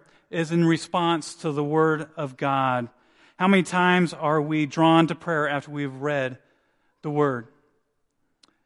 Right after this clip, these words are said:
When I read in Psalms and I read about God's goodness, uh, how He's in control of all things, I am drawn to prayer. I am drawn to f-, be on my knees.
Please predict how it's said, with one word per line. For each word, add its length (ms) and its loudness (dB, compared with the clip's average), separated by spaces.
When 160 4
I 320 4
read 260 4
in 100 4
Psalms 840 6
and 200 -2
I 60 2
read 240 0
about 300 2
God's 320 2
goodness, 640 0
uh, 380 -2
how 220 2
He's 200 -2
in 120 4
control 560 0
of 100 -6
all 320 0
things, 720 0
I 200 0
am 240 2
drawn 560 0
to 120 -10
prayer. 640 -8
I 100 -2
am 160 2
drawn 440 4
to 120 -8
f-, 140 -20
be 160 2
on 180 6
my 200 4
knees. 580 2